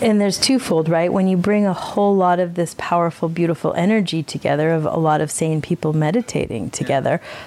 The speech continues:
Speaker 1: there's a lot of powerful work that can be done in terms of
Speaker 2: Yeah.
Speaker 1: world peace and world issues, because there's not an agenda. There should be a war, there should not be a war. We should be eating animals, we should not. If there's no agenda, and it's just pure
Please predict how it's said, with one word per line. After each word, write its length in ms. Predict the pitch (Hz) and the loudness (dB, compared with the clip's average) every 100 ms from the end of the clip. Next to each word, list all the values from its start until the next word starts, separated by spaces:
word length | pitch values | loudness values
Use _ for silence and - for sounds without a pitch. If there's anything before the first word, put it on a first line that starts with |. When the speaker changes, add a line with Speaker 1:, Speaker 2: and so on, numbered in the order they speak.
| - | -4
Speaker 1:
there's 180 | 190 190 | 0 2
a 80 | 202 | 2
lot 340 | 190 202 226 | 2 2 2
of 140 | 220 - | 0 -4
powerful 640 | - 190 196 196 - 185 | -2 0 2 0 -2 -2
work 380 | 175 175 175 - | 0 0 -2 -4
that 120 | 165 | -8
can 160 | - 156 | -4 -2
be 120 | 156 | -2
done 320 | 156 90 71 | 0 -2 -2
in 100 | 82 | -2
terms 320 | - 156 156 | -2 -2 0
of 140 | 175 180 | 0 0
Speaker 2:
Yeah. 80 | 233 | 2
Speaker 1:
world 240 | 240 220 | 2 0
peace 340 | - 196 160 | -2 0 0
and 140 | - 175 | 0 2
world 200 | 185 185 | 2 2
issues, 340 | 190 - - - - - | 0 0 -2 -6 -10 -8
because 280 | - - 214 | -4 0 0
there's 200 | 220 202 | 2 2
not 200 | 208 202 | 2 2
an 100 | 202 | 2
agenda. 720 | 202 185 233 233 226 196 - - - - - - - - | 2 2 2 2 2 2 -2 -10 -20 -20 -20 -20 -10 0
There 140 | 196 | 2
should 600 | - - 247 214 185 180 | 2 2 2 4 2 2
be 140 | 202 | 2
a 80 | 196 | 2
war, 240 | 180 175 180 | 4 4 4
there 140 | 175 | 2
should 240 | - 170 | -2 -2
not 240 | 190 196 196 | 2 0 2
be 100 | 170 | 0
a 80 | 143 | 0
war. 240 | 117 - | 0 0
We 140 | 151 | 0
should 680 | 165 - - 240 226 175 175 - - | 2 2 2 2 2 -2 -6 -12 -2
be 200 | 180 180 | 0 2
eating 200 | 170 170 | 2 0
animals, 320 | 151 165 160 | 0 -2 0
we 80 | 185 | -2
should 220 | 185 170 | 0 2
not. 200 | 196 151 | 2 0
If 140 | 175 | -2
there's 220 | 196 175 | -2 0
no 260 | 190 202 254 | 2 2 2
agenda, 600 | 247 196 220 202 160 82 - - - - | 2 0 0 0 -2 -6 -12 -20 -20 -4
and 100 | 185 | 0
it's 240 | 185 - - | 2 0 0
just 460 | - 226 - - | 0 0 -4 -6
pure 880 | - 233 220 226 214 208 196 190 190 | -4 2 4 4 4 2 2 0 -2